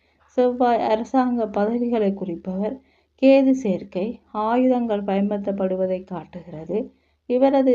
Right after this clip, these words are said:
தந்தையின் சகோதரர்களில் ஒருவர் விவசாயம் செய்வதையும் மற்றொருவர் விவசாய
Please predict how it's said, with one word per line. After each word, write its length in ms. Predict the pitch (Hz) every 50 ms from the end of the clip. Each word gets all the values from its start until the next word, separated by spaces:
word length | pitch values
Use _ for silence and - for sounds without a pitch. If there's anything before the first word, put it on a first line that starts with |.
| 226
தந்தையின் 600 | 240 233 214 226 240 240 247 240 240 220 220 233 202
சகோதரர்களில் 920 | - - 202 202 202 262 254 262 254 254 240 226 202 226 214 202 196 190 180
ஒருவர் 420 | 185 196 220 220 226 208 208 202 202 - - _
விவசாயம் 760 | - 214 220 247 254 262 262 269 254 247 240 220 208 202 202
செய்வதையும் 720 | 202 190 190 170 170 185 196 196 175 170 165 185 220 254 262 - _ _ _ _ _ _ _ _ -
மற்றொருவர் 640 | 240 254 254 254 302 285 285 294 277 269 262 254 254 226
விவசாய 560 | - 214 233 247 269 262 269 285 277 262 262